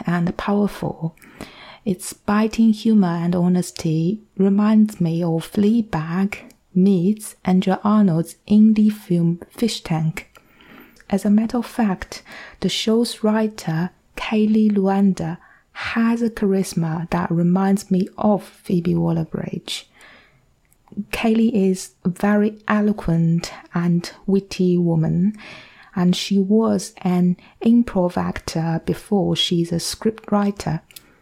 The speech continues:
So the success of In My Skin season one actually leads her to the writer's room of The Big Show, Killing Eve. So that's, you can say, a recognition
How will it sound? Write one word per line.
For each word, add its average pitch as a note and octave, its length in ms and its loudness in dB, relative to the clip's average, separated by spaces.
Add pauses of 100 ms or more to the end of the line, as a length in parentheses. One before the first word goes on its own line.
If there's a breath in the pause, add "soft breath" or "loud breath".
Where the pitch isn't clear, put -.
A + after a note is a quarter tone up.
(420 loud breath)
So F#3 460 -2
the F#3 120 -2
success - 800 -8
of E3+ 380 -4
In F#3+ 240 4
My F#3 160 2
Skin F3+ 640 0
season F3+ 580 2
one E3+ 380 0 (120)
actually E3 760 -2
leads F3 300 0
her E3 320 -4 (240 loud breath)
to F#3+ 120 -2
the F3+ 120 2
writer's G#3+ 600 0
room E3 320 0 (140)
of F3+ 260 -2 (100)
The F#3+ 280 0
Big F3 260 -4
Show, D#3+ 480 -2
Killing F3+ 320 -2
Eve. D#3+ 460 -4 (760 loud breath)
So F3 360 -2
that's, E3 720 -4 (120)
you F#3 120 -2
can E3 120 0
say, E3+ 440 -2 (400 loud breath)
a E3+ 180 0
recognition F#3 1080 0